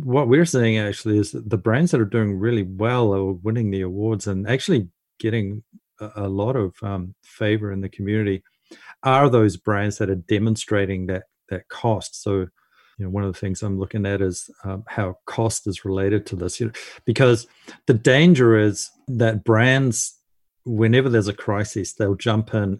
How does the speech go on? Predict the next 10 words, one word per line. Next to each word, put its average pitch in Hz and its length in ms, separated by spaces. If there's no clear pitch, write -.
and 101 400
consumers 117 480
assume 104 400
that 104 180
they're 101 120
trying 98 260
to 92 120
profit - 540
off 101 300
other 95 340